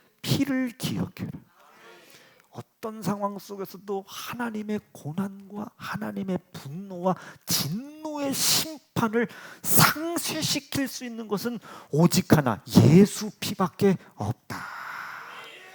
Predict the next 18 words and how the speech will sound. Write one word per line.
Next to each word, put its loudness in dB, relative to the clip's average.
이사야 4
오십사 0
장 0
십 -2
절 2
말씀 -2
속에 8
"이 4
피로 10
세운 6
언약은 0
너희를 0
지나가거나 10
떠나가지 10
아니하며." -2
아니하며, 4
아니하며, 0
아니하며. -2